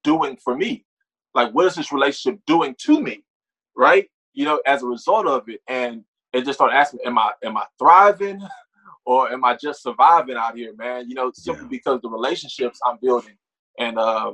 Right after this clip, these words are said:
Speaker 1: I think when you build the right relationships and, and you connect with the right people, you'll begin to automatically flourish.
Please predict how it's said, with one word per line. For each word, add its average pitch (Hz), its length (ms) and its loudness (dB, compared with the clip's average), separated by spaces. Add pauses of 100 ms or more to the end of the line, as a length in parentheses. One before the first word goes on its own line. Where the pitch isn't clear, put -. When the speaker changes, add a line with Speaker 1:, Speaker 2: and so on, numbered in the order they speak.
Speaker 1:
I - 80 -6
think 160 200 -4
when 135 120 -6
you 131 120 -6
build 151 240 6
the 120 60 -8
right 143 260 2
relationships 127 920 -4 (420)
and, 117 300 -10
and 117 120 -4
you 120 80 0
connect 131 300 2
with 123 100 -6
the 110 80 -6
right 127 380 2
people, 127 540 -6 (200)
you'll 131 200 0
begin 127 340 0
to 110 160 -6
automatically 127 640 2 (140)
flourish. 135 680 -2